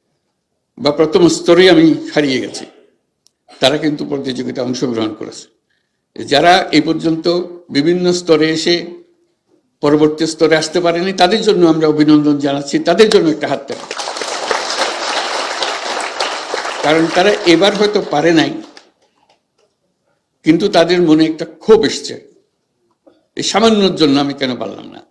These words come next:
ও কেন পারল?" এটাই মানুষকে পরিবর্তন করে। এই যে মনের ভিতরে একটা ক্ষোভ আসলো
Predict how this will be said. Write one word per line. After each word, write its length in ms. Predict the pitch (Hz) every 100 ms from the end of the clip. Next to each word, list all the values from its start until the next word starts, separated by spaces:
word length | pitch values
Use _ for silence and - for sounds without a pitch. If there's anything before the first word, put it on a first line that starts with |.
| _ _ _ _ _ -
ও 120 | 139
কেন 260 | 139 135 127
পারল?" 340 | 127 - - - _ _ _ _ _ _ _ _ _ _ _ _ _ _ _ _ -
এটাই 260 | 170 320 240
মানুষকে 420 | 175 175 - 156
পরিবর্তন 580 | 139 127 113 117 110 104
করে। 200 | 113 117
এই 80 | -
যে 100 | 151 139 117
মনের 380 | 135 139 151 151
ভিতরে 400 | 147 147 156 151 - -
একটা 400 | - 127 123 - - 170 110 _ - 165 170 120 - _ _ _ _ _ _ _ _ _ _ _ _ _
ক্ষোভ 200 | - 165
আসলো 480 | 135 - 127 -